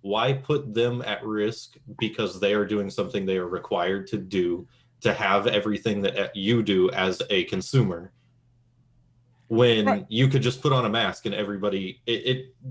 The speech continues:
Speaker 1: it may not help, it may help, I don't know. But it was, it was recommended that I do so, so I'm gonna do it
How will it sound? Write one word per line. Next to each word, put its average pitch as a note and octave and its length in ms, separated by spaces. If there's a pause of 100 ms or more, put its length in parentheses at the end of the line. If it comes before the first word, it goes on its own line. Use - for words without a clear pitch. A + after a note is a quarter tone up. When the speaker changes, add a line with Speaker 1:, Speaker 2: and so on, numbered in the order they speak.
Speaker 1:
it B2+ 300
may G#2+ 200
not A#2 180
help, E3 260
it A2 160
may A2+ 160
help, D3+ 360 (100)
I B2+ 120
don't C#3 200
know. C#3+ 280 (380)
But B2 220
it B2+ 80
was, A2+ 420
it A#2 100
was G#2 180
recommended A2+ 500
that G2+ 100
I F#2+ 80
do A2 180
so, C#3+ 300
so B2+ 200
I'm A#2+ 120
gonna A#2+ 140
do A#2 200
it C3 180